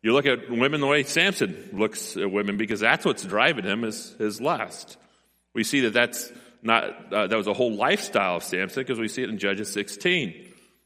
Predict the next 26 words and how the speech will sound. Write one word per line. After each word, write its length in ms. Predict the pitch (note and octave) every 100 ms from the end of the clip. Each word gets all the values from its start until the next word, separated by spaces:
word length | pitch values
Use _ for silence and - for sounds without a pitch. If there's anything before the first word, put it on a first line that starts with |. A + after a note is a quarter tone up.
| -
Now 140 | G#2+
Samson 400 | F#2+ A#2+ A2+ -
went 120 | G#2 G2+
to 80 | F#2+
Gaza 380 | G2+ A2 B2+
and 380 | C3 F2+ D#2 -
saw 240 | - G2 G#2
a 20 |
harlot, 640 | B2 C#3+ G#2 D#2+ - -
prostitute 580 | A#2+ C3+ D#3 - E2+ D#2
there, 260 | F2+ D#2+ - - _ _ _ -
and 140 | E2+
went 180 | E2+ A2+
into 280 | D3 E3 G2+
her. 280 | F2+ D#2 - - - _ _ _ _ _ _ _ _ -
Just 220 | G#2 -
going 280 | G2+ G#2+ A2
into 320 | A2+ G#2+ B2
a, 60 | A#2 - -
a 60 | G#2
prostitute. 680 | - A#2+ D3 - - F2+
I 40 | F#2
mean, 160 | F#2
it 120 | G2+ G2
takes, 260 | A#2+ -
t-, 760 | - - - _ _ _ _